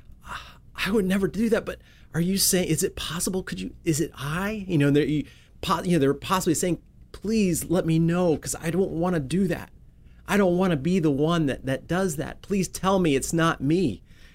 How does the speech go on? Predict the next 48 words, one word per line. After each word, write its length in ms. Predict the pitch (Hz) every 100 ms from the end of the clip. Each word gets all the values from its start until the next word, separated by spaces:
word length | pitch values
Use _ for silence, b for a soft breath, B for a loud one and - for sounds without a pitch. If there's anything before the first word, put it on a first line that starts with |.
| b
you 80 | 143
know, 60 |
one 260 | 139 156 175
by 140 | 143
one. 480 | 135 147 170 113 98 - - - - - -
And 100 | 113
this 100 | 120
is 120 | 131 131
how 120 | 139
he 160 | 139
answers. 260 | 143 131 107
He 40 |
said 160 | 107 135
to 80 | 123
them, 240 | 123 117
"It 100 | 113
is 180 | 139 139
the 80 | 135
one, 460 | 120 120 151 165 156 b
it 100 | 123
is 140 | 139 110
one 240 | 113 135
of 80 | 180
the 80 | 190
twelve, 580 | - 175 143 143 156 - - - - - b b b b b
one 360 | - 120 147 160
who 240 | 131 156
is 160 | 123 104
dipping 480 | 95 123 - 147 139
bread 400 | - 123 123 120
into 180 | 107 101
the 80 |
dish 420 | 101 - 113 110 -
with 200 | 110 95
me." 260 | 95 95
And 100 | 92
we 80 | 120
don't 240 | 135 151 -
have 340 | - 151 156
a 60 | 143
lot 260 | 117 135
of 80 | 120
detail 460 | 104 160 - 127 110
in 60 |
Mark, 280 | 104 143 -
but 80 | 101
you 80 | 107
can 180 | 123